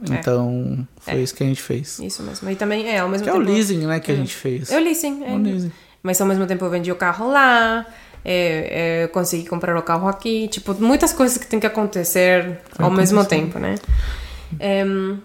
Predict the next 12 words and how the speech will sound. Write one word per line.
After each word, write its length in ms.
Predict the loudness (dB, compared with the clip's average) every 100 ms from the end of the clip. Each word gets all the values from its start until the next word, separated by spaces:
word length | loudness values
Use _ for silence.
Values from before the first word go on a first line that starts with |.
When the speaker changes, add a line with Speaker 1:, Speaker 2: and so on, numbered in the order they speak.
| -12
Speaker 1:
o 80 | -4
que 80 | 0
mais? 380 | 2 2 0 0
Depois 380 | 2 4 4 4
a 60 |
gente, 360 | 2 2 0 -2 -2
é, 260 | 0 2
finalmente 420 | 2 2 2 0 0
se 100 | 2
mudou 480 | 4 4 4 2 0
no 80 |
apartamento 880 | 0 0 0 0 2 0 -2 -6 -8